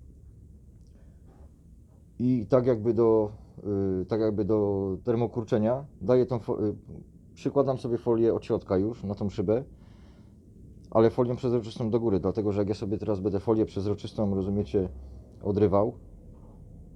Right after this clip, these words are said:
to żeby mi, to, to żeby czasem mi się nie skleiła, a ja sobie będę ją delikatnie odrywał i spryskiwał, bo trzeba też spryskać po odklejeniu folii przezroczystej, tą folię z klejem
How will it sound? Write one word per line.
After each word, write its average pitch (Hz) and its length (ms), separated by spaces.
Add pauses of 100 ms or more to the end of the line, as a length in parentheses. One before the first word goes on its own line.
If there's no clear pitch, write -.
(1600)
to 80 60
żeby 92 220
mi, 101 140
to, 101 340
to 104 140
żeby 101 160
czasem 107 280
mi 98 60
się 104 100
nie 98 80
skleiła, 104 680
a - 80
ja 95 80
sobie 98 240
będę 95 200
ją 98 140
delikatnie 95 500 (440)
odrywał 123 600 (320)
i 113 220
spryskiwał, 101 600
bo 95 100
trzeba 101 240
też 95 180
spryskać - 480 (180)
po 92 80
odklejeniu 92 420
folii 87 280
przezroczystej, 90 640 (560)
tą 95 100
folię 90 280
z - 80
klejem 87 340